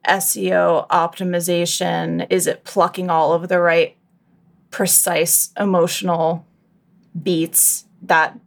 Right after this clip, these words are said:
dictate success? I can just sort of do what it is that I do,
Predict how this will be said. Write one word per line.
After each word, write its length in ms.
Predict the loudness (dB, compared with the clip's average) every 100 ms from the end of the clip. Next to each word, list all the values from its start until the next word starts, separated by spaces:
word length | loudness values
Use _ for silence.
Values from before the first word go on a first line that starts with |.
| -10
dictate 560 | -6 -6 -6 -4 -4 -4
success? 680 | -4 -2 0 0 0 -4 -4
I 100 | -4
can 200 | -4 -6
just 220 | -6 -4
sort 200 | -2 -2
of 260 | -2 -6 -12 _ _ _ _ _ _ _ _ _ -14 -6
do 720 | -2 0 0 0 -2 -6 -12 _
what 300 | -2 2 4
it 120 | 4 2
is 180 | 0
that 140 | 0 2
I 140 | 2
do, 240 | 0 -4